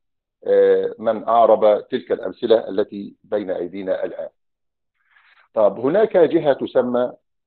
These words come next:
بأن يراعي المعرب، الرجل الذي يقوم بالإعراب، يراعي ما يقتضيه ظاهر الصناعة، يعني، يراعي القاعدة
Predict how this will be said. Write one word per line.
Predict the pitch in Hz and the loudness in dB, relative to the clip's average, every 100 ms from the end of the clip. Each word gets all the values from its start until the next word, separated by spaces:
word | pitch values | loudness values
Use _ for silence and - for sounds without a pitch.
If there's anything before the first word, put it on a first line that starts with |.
| _ _ | _ _
بأن | 92 123 123 | -2 2 2
يراعي | 127 131 151 117 110 104 | 2 6 6 6 0 0
المعرب، | 107 107 120 123 139 _ _ _ _ 101 | -2 0 2 2 2 _ _ _ _ -6
الرجل | 90 110 101 - | -2 -2 -2 -6
الذي | 92 98 90 | -4 -4 -2
يقوم | 85 - 107 | -6 -6 -8
بالإعراب، | 92 - 87 110 143 - - | -6 -4 0 2 0 -4 -8
يراعي | 120 151 185 175 151 | 0 4 4 4 -2
ما | 135 165 | 0 2
يقتضيه | 156 - - 123 139 175 160 143 | 2 -2 -2 -2 -2 -4 -4 -2
ظاهر | 151 143 | -2 -2
الصناعة، | 117 - 104 95 78 | -6 -10 -6 -6 -4
يعني، | 95 135 | -6 -6
يراعي | 170 151 139 120 | -2 -2 -2 -4
القاعدة | 120 - 117 165 185 | -6 0 0 2 -2